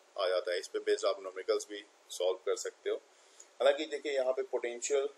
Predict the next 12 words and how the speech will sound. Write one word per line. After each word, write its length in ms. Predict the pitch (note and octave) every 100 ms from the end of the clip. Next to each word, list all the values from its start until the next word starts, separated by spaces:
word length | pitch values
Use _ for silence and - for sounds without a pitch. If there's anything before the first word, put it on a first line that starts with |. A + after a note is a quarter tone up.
| -
जहाँ 240 | A2+ A2+ A#2+
तक 160 | B2
सवाल 480 | - - A2+ A2 A#2
है 80 | A#2+
इसके, 320 | A2+ - A#2+
आ, 600 | A2+ - - - - - G#3 G3+ G3+ -
principle 540 | B2+ B2+ C#3+ D3 D3
का, 140 | A#2 G#2 - - _ _ _
तो 140 | A2 G#2+ A2
principle 440 | B2 B2+ - D3 C#3+
पे 80 | C3+
आप 200 | C3